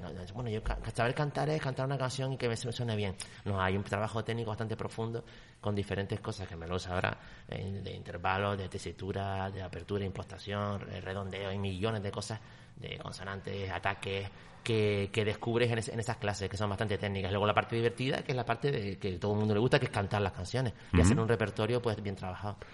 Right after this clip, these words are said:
Speaker 2: Para, para cantar, para desarrollar su, una, un, una persona, su parte musical,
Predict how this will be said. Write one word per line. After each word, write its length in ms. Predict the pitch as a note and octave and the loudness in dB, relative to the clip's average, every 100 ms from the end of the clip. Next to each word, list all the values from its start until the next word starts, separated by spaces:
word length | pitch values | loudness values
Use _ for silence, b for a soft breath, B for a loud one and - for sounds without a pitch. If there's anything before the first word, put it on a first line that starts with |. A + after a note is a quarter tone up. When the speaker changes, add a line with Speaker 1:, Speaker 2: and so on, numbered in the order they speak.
| B B - A2 | B B 8 12
Speaker 2:
Para, 1000 | G2 F#2 F2+ F2+ F2 F2 F2 E2+ E2 E2 - | 12 12 12 12 12 12 12 12 12 10 12
para 180 | F#2 | 12
cantar, 360 | F#2 F#2+ A#2+ D#3 | 12 10 10 10
para 140 | G2+ F2 | 10 10
desarrollar 540 | D#2 F2+ E2+ F2 G#2 | 10 10 12 10 8
su, 680 | - A#2+ A#2 A2+ A2 G#2+ - | 6 4 6 8 8 6 4
una, 240 | F#2+ G2+ F#2+ | 6 8 8
un, 480 | F#2+ F#2+ F#2 F2+ E2 | 8 8 8 8 6
una 120 | D#2+ F2 | 6 6
persona, 560 | D#2+ - D#2+ D2+ C#2 B B B | 4 8 8 10 8 B B B
su 160 | - D2 | 0 6
parte 500 | E2+ D#2+ - F2 D#2 | 10 8 10 10 12
musical, 640 | D#2+ E2 - - G2+ D#3 | 10 10 8 10 12 12